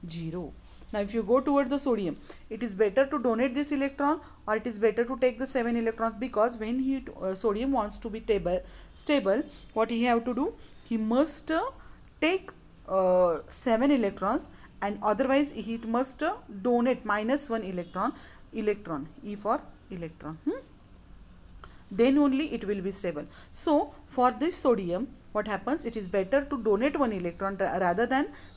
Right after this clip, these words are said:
take seven electrons. So what he is doing? He donates one electron, and that's why the valency of sodium is equals to how much? One is the valency. Here zero is the valency. In this way, we are finding the valencies of the,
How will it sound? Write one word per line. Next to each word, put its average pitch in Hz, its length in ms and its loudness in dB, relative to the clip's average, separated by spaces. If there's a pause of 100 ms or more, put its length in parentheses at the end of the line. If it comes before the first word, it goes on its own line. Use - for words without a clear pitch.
take 220 160 2
seven 220 300 0
electrons. 208 500 0 (220)
So 302 420 0 (160)
what 226 180 4
he 226 140 -2
is 202 120 -4
doing? 247 260 -2 (400)
He 277 340 -2 (220)
donates 233 460 2
one 220 120 -2
electron, 180 500 -4 (140)
and 180 160 -6
that's 175 280 -8
why 269 180 -6
the 180 120 -8
valency 175 440 -4
of 233 120 -6
sodium 170 420 -8
is 165 140 -12
equals 165 320 -10
to 180 100 -16
how 175 120 -8
much? 247 240 -6 (380)
One 190 240 -2
is 170 160 -6
the 247 100 0
valency. 220 400 -2
Here 175 260 -4
zero 185 260 -6
is 196 180 -6
the 180 80 -6
valency. 165 540 -8 (420)
In 302 140 2
this 339 220 0
way, 226 200 2 (240)
we 214 80 -2
are 208 60 0
finding 208 420 0
the 294 80 2
valencies 196 540 -4
of 165 160 -8
the, 294 160 0